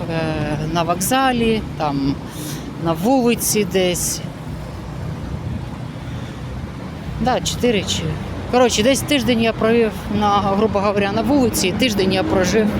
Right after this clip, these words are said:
у, е, ну, по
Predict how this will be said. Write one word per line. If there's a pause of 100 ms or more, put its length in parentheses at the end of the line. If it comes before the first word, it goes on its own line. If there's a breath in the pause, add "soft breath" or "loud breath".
(360)
у, (1300)
е, (460)
ну, (120)
по